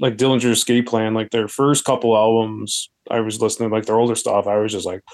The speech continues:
"Holy shit, where the fuck have I not, not heard this before?" I was just completely, like, blown away from it. And it was just, that was more like a, like, a whole, like,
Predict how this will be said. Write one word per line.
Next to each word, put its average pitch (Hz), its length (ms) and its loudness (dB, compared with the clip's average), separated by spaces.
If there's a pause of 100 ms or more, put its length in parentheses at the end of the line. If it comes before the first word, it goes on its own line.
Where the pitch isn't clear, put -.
(180)
"Holy 175 300 2
shit, 175 300 0
where 151 140 2
the 185 60 2
fuck 185 220 -2
have 175 140 2
I 160 200 2 (100)
not, 139 360 -2
not 147 180 2
heard 156 200 2
this 156 160 0
before?" 92 480 -2 (760)
I 120 80 0
was 131 160 0
just 143 140 -2
completely, 147 320 2
like, 123 220 0
blown 127 320 2
away 131 260 2
from 92 300 -4
it. 90 180 -8 (680)
And 117 120 -2
it 131 100 0
was 139 140 0
just, 151 200 0
that 147 140 2
was 151 160 0
more 151 180 2
like 135 140 0
a, 113 200 0 (100)
like, 117 200 0
a 117 100 2
whole, 131 400 2
like, 113 160 0